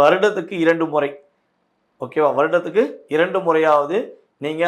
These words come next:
அரங்கநா-, ஸ்ரீ அரங்கநாத திருக்கோயில்ல போய் வழிபாடு செஞ்சீங்க அப்படின்னா, நீங்க ஞாயிற்றுக்கிழமை போய் வழிபாடு செஞ்சீங்க அப்படின்னா, உங்களுடைய வாழ்க்கையில நீங்க எதிர்பார்க்காத மிகப்பெரிய மாற்றங்களை நீங்க உறுதியா அடைய முடியுங்கிறது உண்மை. So,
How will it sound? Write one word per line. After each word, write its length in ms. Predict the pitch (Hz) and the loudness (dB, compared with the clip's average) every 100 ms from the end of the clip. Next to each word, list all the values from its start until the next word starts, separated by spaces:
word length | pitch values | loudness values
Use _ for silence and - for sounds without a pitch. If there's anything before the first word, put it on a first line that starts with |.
| 143 | 0
அரங்கநா-, 360 | 147 165 165 151 147 | 0 -2 0 0 -2
ஸ்ரீ 140 | 156 139 | -2 0
அரங்கநாத 440 | 160 180 170 160 165 | 0 0 0 -2 -6
திருக்கோயில்ல 420 | 143 143 147 131 147 | -8 -2 -2 -2 -4
போய் 160 | 156 | -4
வழிபாடு 360 | 135 147 156 147 135 | -6 -2 0 0 -6
செஞ்சீங்க 360 | 120 123 127 131 113 | -12 -12 -10 -8 -8
அப்படின்னா, 360 | - 101 107 117 120 - _ _ - | -10 -12 -10 -8 -10 -14 _ _ -10
நீங்க 160 | 131 127 | -8 -2
ஞாயிற்றுக்கிழமை 640 | 123 160 160 160 160 165 160 | 0 0 -2 -4 -2 0 0
போய் 160 | 147 135 | 2 2
வழிபாடு 320 | 131 139 135 117 | 0 0 -2 -4
செஞ்சீங்க 320 | 113 120 123 117 | -14 -14 -10 -10
அப்படின்னா, 320 | - 101 110 120 - _ _ - | -12 -10 -8 -8 -10 _ _ -10
உங்களுடைய 340 | 139 135 127 120 127 | -2 -2 0 0 2
வாழ்க்கையில 380 | 139 143 143 143 135 | 2 0 0 0 -2
நீங்க 160 | 120 117 | -6 -6
எதிர்பார்க்காத 500 | 147 151 135 135 131 135 | -2 0 2 2 0 -2
மிகப்பெரிய 400 | 120 151 - 143 135 117 | -2 -2 -2 -4 -4 -4
மாற்றங்களை 500 | 127 131 127 113 156 - - _ 123 | -4 -4 -6 -4 -4 -6 -18 _ -8
நீங்க 180 | 135 127 123 | -4 -4 -4
உறுதியா 340 | 135 131 147 214 - | -4 0 0 0 -2
அடைய 200 | 117 139 | 2 2
முடியுங்கிறது 500 | 147 135 131 120 123 131 | 0 -4 -6 -4 -4 -4
உண்மை. 280 | 117 113 127 208 - _ _ _ | -6 -4 -4 -4 -8 _ _ _
So, 80 | - | 0